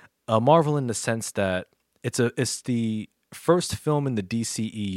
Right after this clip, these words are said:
U since Man of Steel, Batman versus Superman, and Suicide Squad that manages to not be terrible like those aforementioned films.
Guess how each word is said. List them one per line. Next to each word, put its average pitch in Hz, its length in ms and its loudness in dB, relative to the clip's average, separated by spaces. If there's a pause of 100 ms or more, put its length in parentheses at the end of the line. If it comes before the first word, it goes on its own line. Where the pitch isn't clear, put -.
U 90 460 -2
since - 320 -6
Man 101 180 -2
of 90 80 -6
Steel, 104 480 0
Batman 95 320 -4
versus 92 240 -8
Superman, 98 400 -4
and 87 100 -4
Suicide 107 400 -2
Squad 82 480 -8 (640)
that 110 440 2 (600)
manages 196 460 2
to 160 120 0
not 151 300 -2
be 165 140 -6
terrible 101 800 -2
like 110 240 0
those 101 240 2
aforementioned 98 640 -2
films. 85 520 -4